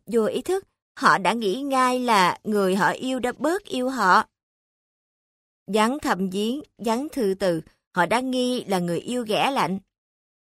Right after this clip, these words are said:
Bởi vậy, với một món quà dù nhỏ mọn đến đâu cũng làm cho họ sung sướng hạnh phúc. Họ tin tưởng rằng người yêu của họ vẫn luôn luôn nhớ đến họ.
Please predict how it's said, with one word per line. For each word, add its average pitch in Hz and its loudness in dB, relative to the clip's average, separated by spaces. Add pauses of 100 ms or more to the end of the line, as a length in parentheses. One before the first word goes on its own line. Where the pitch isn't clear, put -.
Bởi 190 4
vậy, 180 4
với 277 -2
một 262 -4
món 269 -4
quà 196 2
dù 170 0
nhỏ 170 0
mọn 202 -2
đến 254 -6
đâu 247 0
cũng 185 -2
làm 254 -2
cho 233 -4
họ 175 -2
sung 254 -4
sướng 277 -4
hạnh 180 -6
phúc. 339 -6 (640)
Họ 175 4
tin 208 -2
tưởng 180 -4
rằng 208 -2 (280)
người 214 0
yêu 226 -4
của 269 -2
họ 175 0 (100)
vẫn 185 -2
luôn 262 -4
luôn 240 -2
nhớ 247 -2
đến 320 -8
họ. 190 2